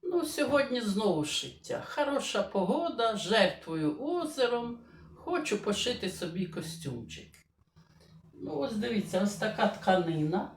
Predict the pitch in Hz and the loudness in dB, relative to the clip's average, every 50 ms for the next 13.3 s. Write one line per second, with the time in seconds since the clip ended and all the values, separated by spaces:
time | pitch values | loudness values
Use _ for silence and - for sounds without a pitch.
0 | - 214 208 208 208 208 208 208 208 208 208 208 - - - - - - - - | -8 -6 -2 0 2 2 2 2 2 0 0 -2 -6 -10 -20 -20 -20 -20 -20 -20
1 | - - - 170 165 160 - - - - - - - - - - - - - - | -20 -14 -12 -10 -10 -10 -12 -16 -18 -20 -20 -18 -18 -16 -14 -12 -12 -10 -10 -10
2 | - - - 156 165 151 147 147 151 - 165 160 165 185 202 202 196 185 180 180 | -10 -8 -6 -4 -2 0 0 0 -2 -2 0 0 2 4 4 4 4 4 2 2
3 | 165 170 180 180 180 180 175 165 165 160 - 165 160 151 151 151 147 147 147 143 | 4 4 4 6 6 6 4 4 2 0 -2 -2 0 0 2 2 4 2 2 2
4 | 143 147 139 139 - - 185 214 247 - - - 160 160 156 135 - - 117 113 | 0 0 -2 -2 -2 -4 -6 -6 -6 -8 -14 -10 -6 -4 -2 -2 -2 -4 -8 -8
5 | - - 110 107 110 113 104 101 107 - 82 - - - - - - - - 82 | -8 -8 -10 -10 -10 -8 -8 -8 -8 -8 -10 -12 -16 -18 -20 -20 -20 -20 -20 -20
6 | 80 80 - - _ _ _ _ _ _ _ _ - 185 180 185 214 240 240 208 | -18 -18 -18 -18 _ _ _ _ _ _ _ _ -6 -2 0 2 4 4 4 4
7 | 208 214 214 208 202 202 196 196 196 196 190 196 190 - - - _ _ _ _ | 2 2 4 6 6 6 6 6 6 4 2 2 0 -2 -6 -18 _ _ _ _
8 | _ _ _ _ _ _ _ _ _ _ _ _ _ _ _ _ - 160 151 - | _ _ _ _ _ _ _ _ _ _ _ _ _ _ _ _ -10 -10 -8 -8
9 | - - - 226 226 - - 214 202 196 - - 208 196 - - - - - 127 | -6 -6 -4 -4 -4 -2 -2 -2 -2 -2 0 0 0 0 0 -4 -10 -10 -10 -8
10 | 117 113 104 101 - - - - - - - - - - - - - - _ _ | -8 -10 -10 -12 -14 -14 -14 -16 -20 -20 -20 -20 -20 -20 -20 -20 -20 -20 _ _
11 | _ - - - - - - - _ _ _ - 156 170 190 220 220 220 - - | _ -20 -20 -20 -20 -20 -20 -20 _ _ _ -10 -4 -2 0 0 0 0 0 0
12 | 202 202 - 202 202 202 190 190 - - - - 185 190 190 190 202 208 208 202 | -2 -2 0 2 4 4 4 4 0 -8 -6 -2 0 2 2 4 4 6 6 6
13 | 196 190 190 190 185 | 6 6 4 2 -2